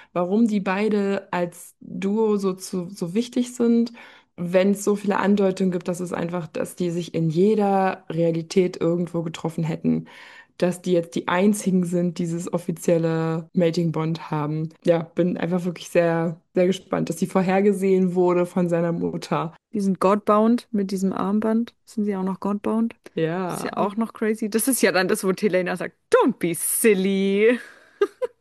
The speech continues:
Speaker 2: Das fand ich auch richtig cool. Und ich hoffe auch, das habe ich mir vorhin auch so gedacht, ich hoffe, die bleiben auch die einzigen Mates, zumindest in der <laughs> Trilogie.
Speaker 1: Mhm.
Speaker 2: Also selbst wenn dann die Kräfte wieder zurückkommen, fände ich schön, wenn dann nicht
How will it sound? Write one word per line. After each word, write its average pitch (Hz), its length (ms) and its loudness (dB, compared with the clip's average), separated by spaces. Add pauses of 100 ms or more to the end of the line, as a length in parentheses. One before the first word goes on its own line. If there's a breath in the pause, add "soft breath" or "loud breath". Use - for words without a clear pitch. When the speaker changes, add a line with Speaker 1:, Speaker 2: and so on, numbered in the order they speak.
(160)
Speaker 2:
Das 208 180 -2
fand 196 160 -2
ich 196 100 -4
auch 190 120 -6
richtig 196 340 -8 (240)
cool. 185 360 -4 (500)
Und 233 180 2
ich - 160 -4
hoffe 233 340 2
auch, 196 160 4
das 226 120 -6
habe 220 100 0
ich - 80 -6
mir 202 100 -2
vorhin 214 240 2
auch 196 80 -4
so - 100 -2
gedacht, 190 240 -4 (300 loud breath)
ich - 120 -18
hoffe, 233 200 0
die 208 100 0
bleiben 185 420 0
auch - 180 -6
die - 140 -8
einzigen 165 440 -6
Mates, 175 340 -8
zumindest 180 460 -4
in 175 80 -4
der 170 160 -4
<laughs> - 20 -20
Trilogie. - 720 -10 (800 loud breath)
Speaker 1:
Mhm. 208 500 4
Speaker 2:
Also 208 260 2
selbst 202 340 0
wenn 190 180 2
dann 190 120 2
die 185 80 0
Kräfte 202 400 -2
wieder 180 260 -2
zurückkommen, 185 580 -6
fände 180 260 -4
ich - 80 -14
schön, 185 220 2
wenn 180 120 0
dann 180 220 2
nicht 208 240 0